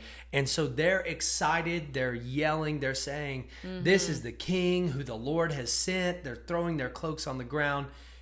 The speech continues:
Speaker 1: and yet we find ourselves, why would Jesus be, be weeping? But
Speaker 2: Mm-hmm.
Speaker 1: first, yeah, they're laying their cloaks on the ground.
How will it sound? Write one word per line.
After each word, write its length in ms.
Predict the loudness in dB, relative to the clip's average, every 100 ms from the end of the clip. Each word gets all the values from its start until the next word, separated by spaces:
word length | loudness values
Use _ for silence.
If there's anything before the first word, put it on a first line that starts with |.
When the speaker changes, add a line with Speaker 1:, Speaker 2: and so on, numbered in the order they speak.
| -20 -8 -2
Speaker 1:
and 260 | -2 -2
yet 720 | -6 -4 2 4 2 0 -14 -14 -14 -6
we 180 | -4
find 300 | -2 -2 0
ourselves, 640 | 0 0 -2 -2 -2 -4 -8 -10 -16
why 260 | -6 -2 0
would 200 | 0 -4
Jesus 360 | -6 -6 -8
be, 440 | -8 -8 -6 -8 -12 -18 -18 -16 -4
be 180 | -2 -2
weeping? 600 | 0 0 2 -2 -4 2
But 160 | 4 4
Speaker 2:
Mm-hmm. 220 | 2 -8 -10 -4
Speaker 1:
first, 420 | 6 6 6 0 -10 -2
yeah, 280 | 4 4 4 -6 -18 -2
they're 220 | 4 4
laying 260 | 4 2 2
their 140 | 2
cloaks 380 | 0 -4 -4 -6
on 100 | -6
the 60 | -8
ground. 260 | -8 -10